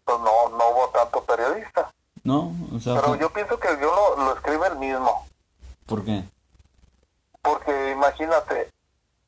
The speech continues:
Speaker 1: a, a Aristóteles lo mataron como a la una y media, ¿no?
Speaker 2: Sí.
Speaker 1: Una cuarenta y cinco de la mañana aproximadamente. Imagínate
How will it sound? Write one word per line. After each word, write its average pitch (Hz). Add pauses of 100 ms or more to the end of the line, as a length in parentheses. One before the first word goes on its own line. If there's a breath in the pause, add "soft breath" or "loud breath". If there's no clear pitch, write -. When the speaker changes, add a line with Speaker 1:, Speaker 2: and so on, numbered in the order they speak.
(160)
Speaker 1:
a, - (100)
a 127
Aristóteles 160
lo 131
mataron 147
como 117
a 117
la 110
una 131
y 120
media, 107
¿no? 151 (120)
Speaker 2:
Sí. 107 (1000)
Speaker 1:
Una 143
cuarenta 113
y 107
cinco 131
de 117
la 107
mañana 104
aproximadamente. 110 (580)
Imagínate 147